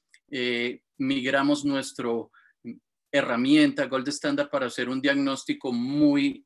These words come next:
eh, similar, que se acerca mucho a este cateterismo, eh, con la técnica estandarizada y lo hacemos con el ecógrafo, haciendo ecocardiografía.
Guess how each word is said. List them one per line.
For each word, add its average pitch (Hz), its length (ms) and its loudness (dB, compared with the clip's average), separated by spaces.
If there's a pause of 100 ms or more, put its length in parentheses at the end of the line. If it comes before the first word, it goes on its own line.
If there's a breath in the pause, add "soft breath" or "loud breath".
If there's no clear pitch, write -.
(140)
eh, 123 300 -10 (380)
similar, 135 1000 2
que 127 120 -6
se 120 140 -6
acerca 147 480 -2
mucho 131 500 -4 (760 loud breath)
a 123 100 0
este 127 240 -4
cateterismo, 131 840 -6 (360 soft breath)
eh, 107 440 -6
con 123 140 -6
la 113 140 -6
técnica 117 760 -6 (340)
estandarizada 143 960 0
y 147 80 0
lo 135 120 -2
hacemos 147 300 -4
con 156 140 -4
el 143 80 0
ecógrafo, 165 540 -6 (240)
haciendo 135 540 0
ecocardiografía. 127 1160 -2